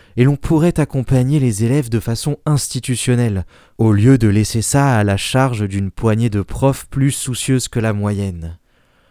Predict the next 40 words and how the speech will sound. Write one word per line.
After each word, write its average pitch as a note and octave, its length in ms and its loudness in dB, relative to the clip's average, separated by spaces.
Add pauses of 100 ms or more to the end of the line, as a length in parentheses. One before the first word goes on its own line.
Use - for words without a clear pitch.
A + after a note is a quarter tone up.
(320)
La F#2+ 140 0
philosophie A2 760 0
devrait G#2+ 360 0
arriver G#2 640 -2
bien G2+ 260 0
plus A#2 220 -2
tôt B2 120 0
dans G#2 120 0
le G2+ 40 -2
cursus. - 540 -6 (400)
Et B2 100 2
où E3 140 2
sont G3+ 200 -2
les C#3+ 120 0
cours E3 340 2
sur - 180 -4
les A2 120 -2
problématiques A#2+ 760 -2
actuelles ? A#2+ 600 -2 (100)
Pourquoi - 460 -2
l'école C#3+ 420 0
devrait G#2 320 -4
m'apprendre G#2 600 -6
comment G#2 340 -4
fonctionne G2+ 640 -6
l'A G2 140 0
D F#2 120 -2
N ? A#2 300 -2 (460)
Et A2 80 2
c'est G#2+ 200 -2
vraiment F#2+ 360 0
quelque G2+ 320 -4
chose A#2 240 -4
qui - 120 -12
m'a F#2+ 140 -4
passionné A2 640 -2
en A#2 140 -2
S F#2 160 -2
V G#2 100 -2
T, F3 220 -2